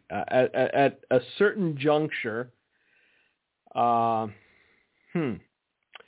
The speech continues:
there'll be nothing to it but to do it, as the kids like to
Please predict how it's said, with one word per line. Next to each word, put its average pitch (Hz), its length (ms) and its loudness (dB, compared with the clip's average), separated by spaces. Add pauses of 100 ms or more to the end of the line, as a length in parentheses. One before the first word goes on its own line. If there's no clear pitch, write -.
(1160)
there'll 147 460 4
be 143 160 0
nothing 151 640 -2 (140)
to 160 160 2
it 151 180 -4
but 147 220 -2
to 143 100 -6
do 143 320 0
it, 85 160 -6 (180)
as 131 160 -2 (100)
the 123 80 0
kids 123 320 -2
like 117 280 2
to 120 80 -8